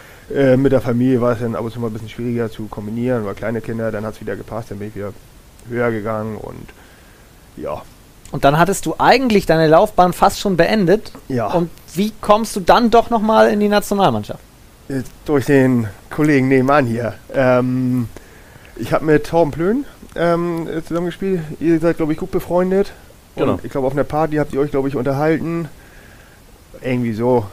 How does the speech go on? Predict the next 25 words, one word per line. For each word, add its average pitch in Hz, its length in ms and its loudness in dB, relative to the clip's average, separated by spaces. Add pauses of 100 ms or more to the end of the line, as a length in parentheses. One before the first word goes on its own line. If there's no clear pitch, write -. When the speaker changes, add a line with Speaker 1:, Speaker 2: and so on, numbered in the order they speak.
Speaker 1:
Und 127 240 -2
dann, 127 420 2
äh, 113 560 0
ja, 120 200 0
Nummern 127 260 0
ausgetauscht 123 640 -2
und 110 180 -6
"Hast 123 160 -8
du - 40 -14
Bock?" 123 260 -4
Ich 113 140 -12
wusste 135 220 -6
ja 123 140 0
bis, 123 360 -6 (460)
keine 120 180 -4
Ahnung, 120 220 -4 (160)
zweitausendneunzehn 123 1400 -4 (240)
auch 120 180 -6
nicht, 135 260 -6
dass 123 120 -6
es 120 180 -18
was - 140 -12
gibt. 143 180 -6 (800)
Speaker 2:
Aha. 131 360 2 (200)
Speaker 1:
So. 113 320 -4